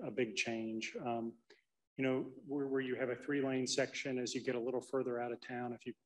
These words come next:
had another left turn lane and, and a couple of spots where there is a, some left turn congestion, that, that could help a little bit, but it's not a,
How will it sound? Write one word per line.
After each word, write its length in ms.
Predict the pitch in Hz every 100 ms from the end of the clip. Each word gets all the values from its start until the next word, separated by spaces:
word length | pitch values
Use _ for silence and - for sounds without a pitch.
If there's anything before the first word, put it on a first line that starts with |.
| _
had 200 | - 131
another 320 | 123 127 123
left 280 | 113 123 -
turn 280 | - 127 127
lane 300 | 123 123 123
and, 140 | 120
and 160 | 175 123
a 20 |
couple 260 | - 131 123
of 60 |
spots 400 | - - 123 131 -
where 240 | 123 117 - _ _ _ _ _
there 160 | 135 123
is 200 | 123 110
a, 120 | 117
some 160 | - 117
left 200 | 120 -
turn 180 | 123 120
congestion, 720 | 120 113 123 113 - 120 117 _ _ _ _ _ _ -
that, 200 | 214 214
that 120 | -
could 120 | -
help 180 | 127 131
a 40 | 131
little 200 | 127 120
bit, 260 | 123 127 -
but 100 | 123
it's 240 | 123 -
not 320 | 139 127 123
a, 240 | 117 113